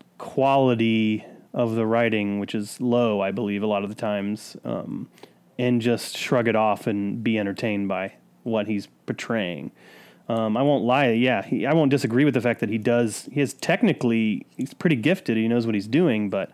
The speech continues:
a lot of the time I'm not, I just, yeah, there is that whole part, like, in, like, like the issue with, that I had with The Last Boy Scout. There, this movie is very much a product of its time, and there's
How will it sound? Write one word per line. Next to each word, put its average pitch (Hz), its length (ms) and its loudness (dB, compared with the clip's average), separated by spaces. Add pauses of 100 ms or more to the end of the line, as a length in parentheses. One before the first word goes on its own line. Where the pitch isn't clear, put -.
(400)
a 120 120 0
lot 139 260 4
of 143 60 2
the 131 60 0
time 139 420 2
I'm 120 160 2
not, 120 440 0
I - 80 -2
just, 127 420 -4 (440)
yeah, 170 240 4
there 160 160 4
is 170 140 4
that 165 140 6
whole 139 160 4
part, 160 360 2
like, 123 320 -2 (100)
in, 92 280 -2
like, 127 220 -2 (340)
like 131 220 -4
the 123 360 -2 (560)
issue 139 340 2
with, 131 140 4
that 131 80 4
I 127 60 4
had 131 140 4
with 120 100 2
The 117 60 0
Last 117 280 2
Boy 135 160 2
Scout. 104 380 0
There, 113 240 0 (160)
this 127 200 0
movie 135 280 6
is 139 220 4
very 139 200 4
much 127 180 4
a 117 40 -4
product 120 320 0
of 113 80 2
its 107 140 -6
time, 113 340 0
and 107 200 -2
there's 107 360 -6